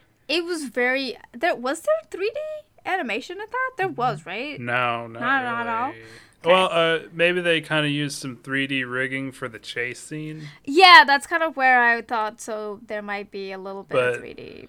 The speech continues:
Speaker 1: but
Speaker 2: there's no, like, three D character models or
Speaker 1: Yeah, no
Speaker 2: anything.
Speaker 1: three D elements, right?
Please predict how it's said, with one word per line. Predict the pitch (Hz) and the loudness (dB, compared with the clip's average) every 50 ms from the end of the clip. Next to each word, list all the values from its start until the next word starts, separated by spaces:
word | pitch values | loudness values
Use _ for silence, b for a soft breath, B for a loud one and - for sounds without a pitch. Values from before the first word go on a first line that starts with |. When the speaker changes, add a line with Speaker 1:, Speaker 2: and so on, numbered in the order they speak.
| _ | _
Speaker 1:
but | - - - - - - _ | -16 -14 -14 -14 -14 -16 _
Speaker 2:
there's | - 175 165 151 151 131 135 | -6 0 2 2 2 2 2
no, | 147 147 139 139 135 | 2 2 4 4 4
like, | 135 127 120 117 - | 4 4 2 0 -4
three | - - 131 123 117 | -8 -8 -6 -6 -6
D | 117 107 | -8 -12
character | - - 127 117 113 110 - - 113 | -10 -6 -4 -4 -4 -4 -6 -10 -12
models | 104 107 107 - 262 | -12 -12 -10 -6 -2
or | 269 | 2
Speaker 1:
Yeah, | 262 240 196 190 185 - - - - | 2 2 2 2 0 -2 -4 -8 -8
no | 226 233 | -8 -8
Speaker 2:
anything. | 226 226 226 | -8 -8 -8
Speaker 1:
three | 233 214 | -8 -8
D | 202 202 | -8 -6
elements, | - 196 190 190 196 190 185 - 226 233 220 - - - | -6 -6 -6 -6 -10 -14 -16 -16 -16 -16 -18 -20 -20 -16
right? | - - - 110 113 110 - | -14 -14 -14 -14 -14 -16 -18